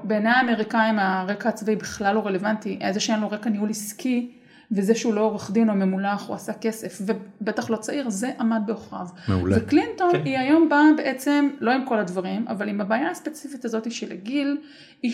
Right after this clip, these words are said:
Speaker 1: היא תלויה שם, הם לא מדברים על זה אולי בצורה בוטה, הם
Speaker 3: היא,
Speaker 1: משתמשים
Speaker 3: היא כבר עכשיו בת שישים ושמונה, צריך לומר שיש פה עניין גם, אם את באמת לוקחת את העניין ה-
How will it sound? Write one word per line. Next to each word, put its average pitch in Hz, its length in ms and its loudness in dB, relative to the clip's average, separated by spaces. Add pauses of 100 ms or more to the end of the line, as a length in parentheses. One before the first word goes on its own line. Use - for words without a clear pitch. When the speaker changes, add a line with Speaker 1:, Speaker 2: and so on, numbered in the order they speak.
Speaker 1:
היא 247 160 -2
תלויה 226 360 6
שם, 185 240 0
הם 190 120 0
לא 208 100 2
מדברים 202 420 2
על 196 80 -2
זה 185 80 2
אולי 185 140 4
בצורה 185 280 -2
בוטה, 180 300 0
הם 339 220 6
Speaker 3:
היא, 196 80 2
Speaker 1:
משתמשים 196 380 -2
Speaker 3:
היא 117 80 2
כבר 110 120 8
עכשיו 143 240 4
בת 147 100 6
שישים 156 240 0
ושמונה, 226 340 -2
צריך - 240 -2
לומר 131 240 0
שיש 120 260 2
פה 180 140 0
עניין 160 320 6
גם, 151 120 6 (220)
אם 160 80 4
את 156 40 2
באמת 151 260 6
לוקחת 156 380 4
את - 80 -4
העניין 135 340 2
ה- 123 240 2